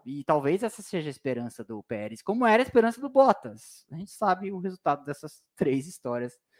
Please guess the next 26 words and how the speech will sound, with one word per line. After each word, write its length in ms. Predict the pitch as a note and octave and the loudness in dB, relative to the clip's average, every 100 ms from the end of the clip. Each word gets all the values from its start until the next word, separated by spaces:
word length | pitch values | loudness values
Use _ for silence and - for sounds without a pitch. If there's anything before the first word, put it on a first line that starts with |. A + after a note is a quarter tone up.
| _ _ - | _ _ -6
né, 200 | C3 C#3 | -4 -2
como 260 | - C3 | -4 -4
que 80 | C3+ | -4
acabou. 420 | B2+ D#3+ A2 G2+ - _ _ _ _ _ _ - | 0 0 0 -6 -10 _ _ _ _ _ _ 6
Em 160 | D4+ | 6
pouco 240 | D4+ C4 - | 8 6 8
tempo, 240 | B3 A#3+ | 6 6
a 40 | |
gente 240 | A3+ A3 G#3+ | 4 2 0
viu 120 | A3 | 2
que 120 | A3+ | 8
o 80 | G#3+ | 8
Ocon 240 | G#3 G#3+ | 8 4
tinha 120 | G3+ F#3+ | 4 0
tomado 320 | G3 F#3+ F3+ | 2 2 4
uma 140 | F#3 | 2
canetada, 580 | F3+ F3 E3 G3 A3 G#3+ | 0 0 2 2 4 2
dez 280 | E3+ F#3 F#3 | 2 0 0
segundos, 640 | - C3+ D#3 F#3 F#3 - - | -8 -10 -8 -6 -10 -10 4
parou 340 | A3 G3 F#3+ | 6 8 6
no 80 | F#3 | 4
lugar 260 | D#3 D3 D#3 | 0 0 2
errado, 600 | C3+ D3 D#3 D#3 E3+ F3 _ _ _ | 0 4 4 4 -2 -10 _ _ _
né, 380 | - B2+ B2 A#2+ | -12 -8 -6 -6
na, 380 | A#2 B2 A2+ G2+ G2 A#2 A#2 | -6 -6 -8 -10 -14 -14 -10
no, 420 | A#2+ A2+ G#2 | -10 -10 -12